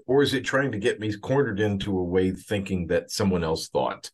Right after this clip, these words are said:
And that's usually an easy way to pick. To find out, can I actually come up with brand new ideas?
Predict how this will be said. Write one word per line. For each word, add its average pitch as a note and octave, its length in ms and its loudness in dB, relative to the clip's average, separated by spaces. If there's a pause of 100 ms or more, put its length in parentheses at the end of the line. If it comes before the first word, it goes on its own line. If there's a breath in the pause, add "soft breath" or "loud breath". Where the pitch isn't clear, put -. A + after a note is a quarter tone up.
(480 loud breath)
And G2 300 2
that's G#2 320 0
usually A#2 440 2
an F#2+ 160 -2
easy G2 320 -2
way F2+ 220 2
to - 100 -4
pick. - 400 -4 (520 loud breath)
To A2+ 100 2
find D#3+ 400 2
out, - 320 4
can B2+ 300 2
I C3+ 160 0
actually C3 520 -2
come A#2 200 -2
up G#2 160 -2
with G2 180 -4
brand B2 260 2
new A2 140 2
ideas? F#2+ 560 0